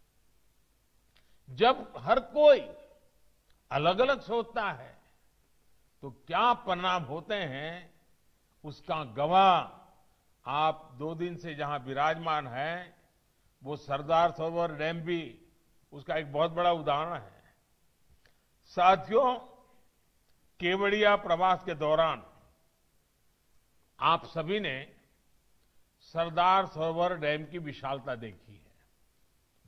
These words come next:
भव्यता देखी है, उसकी शक्ति देखी है,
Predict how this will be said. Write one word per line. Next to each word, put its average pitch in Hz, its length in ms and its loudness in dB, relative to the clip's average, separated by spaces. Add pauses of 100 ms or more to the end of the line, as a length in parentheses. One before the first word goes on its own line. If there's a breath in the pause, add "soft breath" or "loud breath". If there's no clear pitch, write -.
(100)
भव्यता 165 500 -2
देखी 135 380 -12
है, 104 160 -20 (720)
उसकी 196 280 -8
शक्ति 180 420 -10
देखी 147 400 -16
है, 95 160 -20